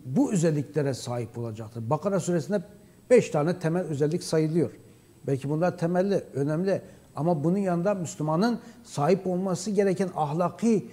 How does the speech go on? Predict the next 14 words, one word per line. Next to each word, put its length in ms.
nice 320
nitelikler 640
vardır, 300
güzellikler 640
vardır. 340
Her 300
birisine 340
mümin 300
sahip 420
olması 400
lazımdır. 520
Belki 320
o 140
ayette 600